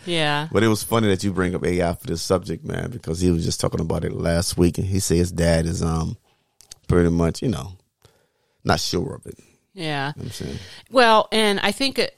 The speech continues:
Speaker 1: I think the social experiment that's going on right now with the chat, uh, the Chat G P T is it gives the correct answer most of the time.
Speaker 2: Mm.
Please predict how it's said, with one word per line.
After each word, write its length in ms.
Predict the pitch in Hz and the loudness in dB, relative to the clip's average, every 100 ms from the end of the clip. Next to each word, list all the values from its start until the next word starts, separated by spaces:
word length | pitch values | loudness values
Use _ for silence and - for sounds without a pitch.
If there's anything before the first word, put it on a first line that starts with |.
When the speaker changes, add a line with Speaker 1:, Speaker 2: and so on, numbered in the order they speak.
| _ _ - | _ _ -8
Speaker 1:
I 120 | 180 | -6
think 360 | - 247 233 | -4 -4 -4
the 140 | - 170 | -6 -4
social 480 | - 190 196 190 165 | 0 0 0 -2 -4
experiment 720 | - - 156 143 135 135 143 | -4 -4 -4 -2 -2 -4 0
that's 200 | 139 - | -2 0
going 300 | 151 147 147 | -2 0 0
on 220 | 143 143 | 0 2
right 200 | 143 117 | 0 -2
now 220 | 135 135 | -2 -2
with 200 | 135 139 | -2 -6
the 80 | 131 | -6
chat, 420 | - 143 123 - _ _ _ _ _ _ | -4 -2 -2 -4 _ _ _ _ _ _
uh, 320 | 135 113 101 | -8 -6 -8
the 160 | 92 135 | -8 -6
Chat 300 | - 139 131 | 0 0 0
G 140 | 147 | -6
P 160 | - 139 | -6 -8
T 440 | - 147 156 175 _ _ _ _ _ - | -6 -6 -6 -10 _ _ _ _ _ 0
is 380 | 156 143 131 - - | 2 2 -2 -6 -2
it 220 | 170 151 | -2 0
gives 500 | 190 196 202 190 - | 2 4 2 -2 -6
the 120 | 165 | -6
correct 400 | - 170 147 - | -4 -2 -2 -2
answer 680 | 135 139 147 175 165 170 180 _ _ _ _ _ _ _ - | -2 -2 -2 -2 -2 -4 -6 _ _ _ _ _ _ _ -4
most 380 | 147 151 - 175 | 0 0 0 -4
of 80 | |
the 100 | 170 | -4
time. 540 | 185 185 185 190 196 202 _ _ _ | -2 0 2 2 0 -6 _ _ _
Speaker 2:
Mm. 180 | 92 85 | -4 -4